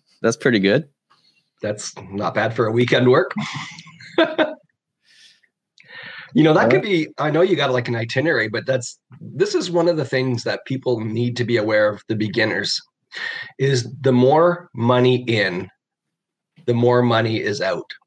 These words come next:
Speaker 2: So if your crypto is appreciating, you know, at ten percent, if you have a hundred dollars in the game and it appreciates ten percent, well, you've got an extra ten bucks. That's not gonna make or break your life.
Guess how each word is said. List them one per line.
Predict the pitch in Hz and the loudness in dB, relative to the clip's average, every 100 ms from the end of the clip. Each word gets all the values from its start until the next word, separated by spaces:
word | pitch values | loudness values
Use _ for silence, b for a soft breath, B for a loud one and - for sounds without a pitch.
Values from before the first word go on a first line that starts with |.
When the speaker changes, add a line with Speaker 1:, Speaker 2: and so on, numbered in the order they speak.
| _ _ - | _ _ -14
Speaker 2:
So | - 123 113 | -2 0 2
if | 120 131 | 0 4
your | 175 | 4
crypto | 175 160 151 139 123 | 4 0 0 2 2
is | 120 | 2
appreciating, | - 135 123 120 120 110 104 98 107 | -2 -2 0 2 2 2 -2 -2 -2
you | 117 | -2
know, | 104 | -2
at | 101 - | -4 -4
ten | 135 123 | -2 0
percent, | 123 117 - 117 202 - - _ _ _ _ _ _ _ _ _ B B B B | 2 0 2 2 0 -4 -14 _ _ _ _ _ _ _ _ _ B B B B
if | 135 175 | 0 2
you | 208 | 2
have | 180 147 123 - | 4 2 2 0
a | 120 | -4
hundred | 117 135 131 113 | 0 2 2 2
dollars | 113 135 151 156 | 2 2 2 2
in | 151 | 2
the | |
game | 151 151 165 190 - - | 4 2 2 0 -4 -4
and | 117 | -2
it | |
appreciates | 113 117 135 135 135 104 - | -2 -2 -2 0 -2 -2 -4
ten | 131 123 | -2 -2
percent, | 123 117 113 180 190 - _ _ _ | -2 -2 0 0 -2 -14 _ _ _
well, | 139 143 | 0 2
you've | 131 123 | 2 2
got | 131 120 | 0 0
an | 110 | 0
extra | 98 - 113 | -2 -2 -6
ten | - 120 101 | -2 -2 0
bucks. | 98 - - - - - _ _ _ _ _ _ _ - | -2 -4 -6 -10 -10 -14 _ _ _ _ _ _ _ -2
That's | 170 190 - | 0 2 2
not | 147 123 | 0 2
gonna | 127 | 0
make | 113 113 117 | 0 -2 -2
or | 110 | -4
break | 101 95 | -4 -4
your | 101 | -6
life. | 87 67 - | -6 -6 -10